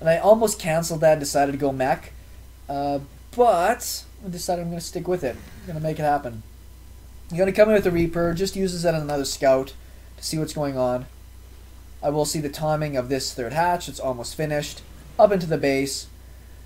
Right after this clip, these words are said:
I'm hoping to be able to see a bit. I see the timing of the lair. But not too much else other than that. So, keeping up on the economy here. He's gonna have a pretty good lead over me, obviously.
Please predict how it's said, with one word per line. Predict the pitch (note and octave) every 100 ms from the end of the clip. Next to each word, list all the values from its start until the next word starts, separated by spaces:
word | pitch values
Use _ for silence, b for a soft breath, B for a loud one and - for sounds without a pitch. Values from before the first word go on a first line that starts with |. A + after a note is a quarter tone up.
| -
I'm | F3
hoping | A#3+ C4
to | A3
be | G#3+
able | G3
to | F3+
see | - G3
a |
bit. | D#3+ F3 C#3
I | C#3
see | -
the | A#3+
timing | A#3+ G#3+ G#3 G3
of |
the | F#3
lair. | E3 C3 B2 F3 G3 - - - - - - - - - - - - - - - - - - - - - - - - - - - - - - - - - E3+ - - - -
But | G#3+ A3 A3 A3
not | F#3+ F#3
too | F3
much | D#3 D3+
else | B2+ C3
other | A#2
than | A2+
that. | G#2+ F#2 - - - - - - - - - - - - - - -
So, | - A#3 A#3
keeping | A3+ C#4
up | B3+ A#3+
on | A3+
the |
economy | G#3 G3+ F3+ E3+
here. | E3+ E3+ E3+
He's | E3+ F3+
gonna | A3+
have | G3+
a | -
pretty | G3+ G3+
good | F#3 F3+
lead | D#3 C#3+
over | C#3+ C#3 C#3
me, | C#3 C#3 C3+ C3+
obviously. | C3+ C3 B2+ C#3+ B2+ B2